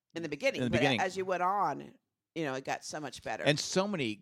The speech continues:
Speaker 2: great actors.
Speaker 1: Oh, my gosh. I was looking at, 'cause I was just kinda, real quick, I looked through the episodes and just kinda reviewing different things 'cause I'm trying to figure out when the character Mark leaves. And, um,
Speaker 2: Spoiler alert.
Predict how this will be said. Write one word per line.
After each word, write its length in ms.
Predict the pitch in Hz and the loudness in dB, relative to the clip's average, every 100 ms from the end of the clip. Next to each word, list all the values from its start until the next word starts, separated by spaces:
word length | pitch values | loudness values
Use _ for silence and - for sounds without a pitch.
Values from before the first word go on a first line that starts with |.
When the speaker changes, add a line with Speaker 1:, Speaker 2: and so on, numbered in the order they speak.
| - | -6
Speaker 2:
great 300 | 127 127 120 | 0 2 4
actors. 500 | 123 143 - 101 90 | 2 0 2 4 4
Speaker 1:
Oh, 120 | 214 | 2
my 160 | 180 120 | -2 -6
gosh. 380 | 170 185 151 202 | -8 -6 -4 -6
I 60 | |
was 120 | 226 277 | -8 -6
looking 220 | 339 233 | -8 -8
at, 60 | 175 | -8
'cause 80 | 226 | -10
I 60 | |
was 60 | 226 | -10
just 140 | 262 | -10
kinda, 280 | 294 240 185 - - _ _ | -10 -8 -10 -12 -20 _ _
real 220 | - 233 214 | -2 -2 0
quick, 260 | 269 247 | -6 -4
I 80 | 185 | -4
looked 300 | 185 196 - - _ - | -4 -6 -10 -20 _ -12
through 200 | 190 180 | -10 -10
the 360 | 175 165 156 | -10 -10 -6
episodes 600 | 180 196 202 185 160 156 | -6 -4 -6 -2 -2 -4
and 80 | 160 | -6
just 160 | 165 - | -10 -10
kinda 180 | 196 160 | -6 -4
reviewing 540 | 151 160 170 170 165 | -4 -4 -6 -6 -8
different 240 | 170 170 | -12 -12
things 140 | 160 156 | -12 -10
'cause 60 | |
I'm 80 | 160 | -14
trying 200 | 185 170 | -12 -12
to 60 | 165 | -8
figure 180 | 160 160 | -6 -6
out 100 | 151 | -6
when 120 | 143 | -8
the 60 | 143 | -12
character 400 | 175 151 151 143 | -8 -10 -8 -8
Mark 340 | 165 175 - | -4 -4 -4
leaves. 400 | 160 139 139 - _ _ _ _ - | -6 -8 -10 -18 _ _ _ _ -10
And, 240 | 175 170 | -8 -6
um, 240 | 160 147 131 | -8 -10 -10
Speaker 2:
Spoiler 300 | - 175 233 | 2 8 10
alert. 380 | 147 123 285 | 12 12 10